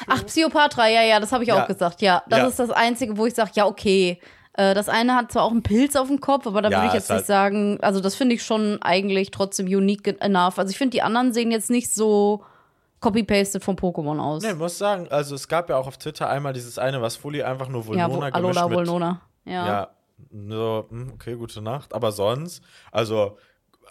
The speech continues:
Speaker 2: I mean, der, der Pilzmann, ja, man könnte jetzt rumheulen, oh, ist Breloom, aber so, hm, be real.
Speaker 1: Ja, aber komm,
Speaker 2: Ist nicht
Speaker 1: ist
Speaker 2: alles
Speaker 1: schon
Speaker 2: Pokémon.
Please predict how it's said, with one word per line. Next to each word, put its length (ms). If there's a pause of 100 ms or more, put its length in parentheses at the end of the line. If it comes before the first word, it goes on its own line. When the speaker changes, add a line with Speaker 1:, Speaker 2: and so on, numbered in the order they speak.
(140)
Speaker 2:
I 120
mean, 200
der, 140
der 200
Pilzmann, 560
ja, 240
man 160
könnte 240
jetzt 200
rumheulen, 400
oh, 120
ist 140
Breloom, 540
aber 260
so, 300
hm, 160 (420)
be 80
real. 180
Speaker 1:
Ja, 520
aber 180
komm, 200
Speaker 2:
Ist 80
nicht 100
Speaker 1:
ist 100
Speaker 2:
alles 160
Speaker 1:
schon 100 (160)
Speaker 2:
Pokémon. 300